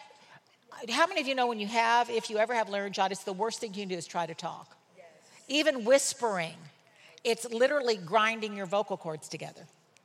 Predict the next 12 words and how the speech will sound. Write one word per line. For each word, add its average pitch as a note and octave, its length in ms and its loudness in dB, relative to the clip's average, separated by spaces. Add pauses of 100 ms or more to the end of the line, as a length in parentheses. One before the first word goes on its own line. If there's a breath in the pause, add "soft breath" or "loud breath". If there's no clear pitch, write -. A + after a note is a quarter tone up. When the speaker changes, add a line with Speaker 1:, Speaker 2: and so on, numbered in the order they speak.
(340 loud breath)
Speaker 1:
And A3+ 140 -2
you're B3+ 100 -4
supposed, C4+ 460 -2
the B3+ 100 0
actual B3+ 420 0
cure A3 280 -2
is C#4 100 -4
to - 80 -10
be B3 140 -8
totally G#3 320 -4
silent. - 640 -6 (800)
Now, G3+ 320 2